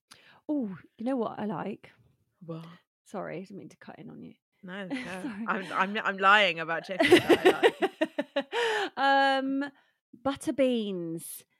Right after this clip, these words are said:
Speaker 1: You know, like,
Speaker 2: <gasps>
Speaker 1: the,
Speaker 2: Is this the
Speaker 1: um,
Speaker 2: crispy butter bean?
Speaker 1: Yes!
Speaker 2: <gasps>
Speaker 1: Oh, so good. You
Speaker 2: I've been meaning to make them, and I've, I've,
Speaker 1: Mm.
Speaker 2: I've seen them everywhere. Apparently, they're just kind of like,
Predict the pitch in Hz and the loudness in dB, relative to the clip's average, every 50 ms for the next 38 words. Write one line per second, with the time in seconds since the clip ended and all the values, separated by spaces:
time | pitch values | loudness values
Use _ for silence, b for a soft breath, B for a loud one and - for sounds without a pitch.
0 | _ _ _ 247 254 285 302 302 311 311 302 302 294 285 - - - - 285 277 | _ _ _ -2 0 2 2 2 2 2 0 0 0 -2 -4 -8 -6 -4 -2 -2
1 | 277 262 - 262 254 240 254 262 - - - 440 - - 392 392 427 440 349 320 | 2 4 4 6 6 4 2 0 -2 -2 -2 -2 -2 0 -2 0 2 2 2 2
2 | 262 220 220 196 175 156 - 415 427 427 427 427 381 - - - - - - - | 0 -2 -4 -8 -6 0 2 4 4 6 6 4 4 2 -2 -6 -14 -14 -16 -16
3 | - - 277 285 285 285 285 277 269 262 254 247 247 240 233 226 220 220 214 208 | -12 -2 2 4 6 8 8 8 10 10 10 10 8 8 8 6 6 6 4 4
4 | 208 208 - - 254 220 220 208 214 214 202 254 294 349 415 415 427 415 403 381 | 2 0 -2 -4 -2 -2 -2 -2 0 4 6 8 8 8 6 6 6 4 4 4
5 | 349 349 349 349 311 339 294 269 277 262 277 294 269 - _ 214 180 165 - - | -2 -2 -2 -2 -4 -6 -8 -8 -6 -2 -2 -4 -4 -6 _ -4 -4 -2 -2 -4
6 | 180 185 185 180 - 269 269 262 262 147 190 202 208 196 202 190 180 170 180 175 | -2 0 0 0 0 0 -4 -4 -2 0 0 0 -2 -4 -6 -10 -10 -10 -12 -4
7 | _ 202 220 208 208 - - - 269 262 262 240 220 202 - 202 214 190 196 196 | _ -2 -2 -2 -4 -14 -10 -6 -6 -6 -4 -6 -8 -6 -6 -8 -8 -4 -4 -4
8 | 175 - - - - 254 254 254 247 220 226 214 208 - 214 196 - - 220 214 | -4 -4 -8 -10 -10 -10 -8 -8 -8 -6 -6 -8 -8 -8 -12 -14 -12 -12 -12 -10
9 | 208 208 185 208 202 202 196 - | -10 -10 -8 -6 -8 -8 -8 -10